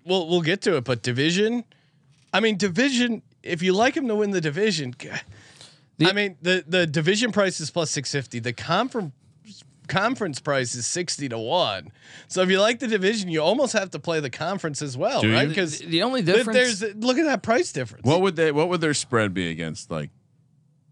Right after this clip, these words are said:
Speaker 1: Ten
Speaker 3: Ohio?
Speaker 1: points.
Speaker 3: We might actually have this
Speaker 1: Right?
Speaker 3: answer. Hold on.
Speaker 2: But, like, to me,
Speaker 1: But if
Speaker 2: this
Speaker 1: they, if they won the division, it means they're a decent enough team. They're nine and three. They're ten and two. They've shown a lot.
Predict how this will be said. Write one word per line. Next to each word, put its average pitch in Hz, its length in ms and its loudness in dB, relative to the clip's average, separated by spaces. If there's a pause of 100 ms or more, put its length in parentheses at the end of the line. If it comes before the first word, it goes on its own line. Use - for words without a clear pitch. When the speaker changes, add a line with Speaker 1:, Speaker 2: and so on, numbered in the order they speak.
(160)
Speaker 1:
Ten - 220 2
Speaker 3:
Ohio? 85 80 -4
Speaker 1:
points. 123 480 -10 (420)
Speaker 3:
We 107 80 0
might 135 160 2
actually 90 280 -6
have 80 260 -6
this 65 180 -8
Speaker 1:
Right? 139 200 2
Speaker 3:
answer. 62 380 -12
Hold 71 200 -12
on. 52 280 -14
Speaker 2:
But, 160 260 2 (100)
like, 160 320 -2
to 147 100 -4
me, 180 220 0
Speaker 1:
But 294 160 6
if 262 60 2
Speaker 2:
this - 40 2
Speaker 1:
they, 220 320 0
if 214 80 2
they 220 140 2
won 214 240 2
the 247 100 2
division, 170 460 0
it 143 100 -4
means 151 300 -4
they're 131 380 2 (360)
a 156 140 0
decent 170 400 -2
enough 143 240 0
team. 127 240 -4
They're 113 100 -4
nine 135 300 0
and 131 120 -6
three. 123 240 -4
They're 110 140 -8
ten 147 240 -2
and 127 160 -4
two. 123 320 -2
They've 117 180 -6
shown 139 460 -2
a 110 100 -6
lot. 117 440 -2